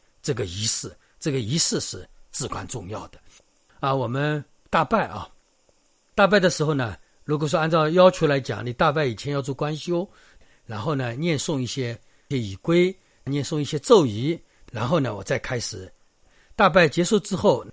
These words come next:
再念诵一些咒语，呃，再念诵一些仪规，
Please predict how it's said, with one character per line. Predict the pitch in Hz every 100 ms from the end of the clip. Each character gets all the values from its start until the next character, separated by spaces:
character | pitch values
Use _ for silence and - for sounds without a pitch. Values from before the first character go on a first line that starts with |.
| - _
再 | - 139
念 | 160 147
诵 | 147 120
一 |
些 | 113 120 110 101 _ _
咒 | - 180 123
语， | 104 127 - _ _ _
呃， | 104
再 | - 139
念 | 127
诵 | 107 131
一 |
些 | 117 131
仪 | 95 90
规， | - 143